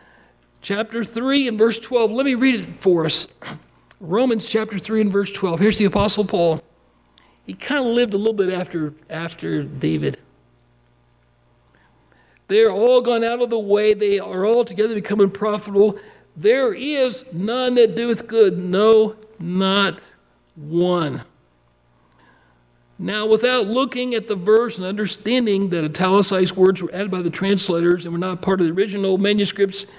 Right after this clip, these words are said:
and knowing Paul came way before the translators, that was in sixteen eleven, follow with me for just a minute, please.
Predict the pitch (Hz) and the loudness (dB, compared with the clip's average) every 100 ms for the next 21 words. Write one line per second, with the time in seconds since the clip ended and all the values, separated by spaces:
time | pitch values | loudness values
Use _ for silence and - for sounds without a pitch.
0 | - _ - 202 254 262 180 214 220 220 | -20 _ -4 2 2 0 -2 -2 -2 -2
1 | 226 214 196 226 262 262 240 196 185 233 | -4 -2 0 0 0 -2 -4 -6 -6 -4
2 | 254 233 208 185 214 214 214 175 165 160 | 0 2 0 -6 -4 -4 -2 -4 -2 -4
3 | 165 - _ _ _ _ _ - 185 180 | -4 -10 _ _ _ _ _ -10 -6 -4
4 | 165 175 170 - _ _ _ _ 208 - | -2 -2 -4 -8 _ _ _ _ -10 -8
5 | - 202 180 190 202 135 - _ _ _ | -6 -4 -4 -4 -4 -8 -12 _ _ _
6 | _ _ _ _ _ _ _ _ _ _ | _ _ _ _ _ _ _ _ _ _
7 | _ - 262 247 170 170 185 175 180 185 | _ -2 0 2 -2 -4 -4 -4 -4 -2
8 | 180 170 180 170 156 | -2 -2 2 2 2